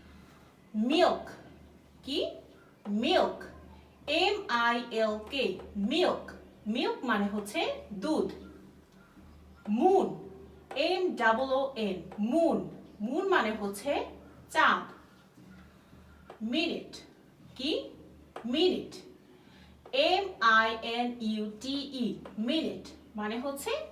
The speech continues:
মিনিট। এখন চলুন সবগুলো একবারে বলার চেষ্টা করি। ম্যান, মাদার, মানি, মর্নিং, মাউথ,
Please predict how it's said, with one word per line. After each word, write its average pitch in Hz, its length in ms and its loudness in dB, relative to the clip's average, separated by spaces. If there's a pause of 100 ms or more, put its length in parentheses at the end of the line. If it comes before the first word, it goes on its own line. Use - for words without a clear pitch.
মিনিট। 233 440 -2 (2250)
এখন 440 220 2
চলুন 339 340 0
সবগুলো 294 500 2 (220)
একবারে 320 360 2
বলার 277 340 2
চেষ্টা 349 320 -2
করি। 190 280 -4 (1600)
ম্যান, 247 460 2 (880)
মাদার, 214 640 2 (840)
মানি, 226 380 2 (800)
মর্নিং, 254 580 0 (680)
মাউথ, 233 560 4